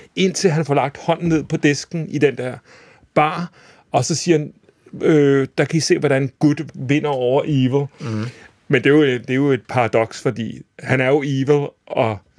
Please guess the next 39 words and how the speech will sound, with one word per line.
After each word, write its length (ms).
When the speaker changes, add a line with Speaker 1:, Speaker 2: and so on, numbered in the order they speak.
Speaker 1:
han 160
slipper 260
afsted 240
med 120
alverdens 440
ting. 260
Det 80
er 40
helt 140
grotesk. 380
Jeg 80
vil 60
ikke, 220
jeg 80
vil 60
ikke 120
røbe 320
mere 180
fra 100
scenen. 400
Speaker 2:
Nej. 160
Speaker 1:
Men 300
det 240
er 240
en 340
meget, 380
meget, 200
meget, 440
øh, 400
fantastisk 960
fortalt 460
historie, 480
og 200
den 120
har 440
utrolig 420
meget 240
sort 280
humor. 420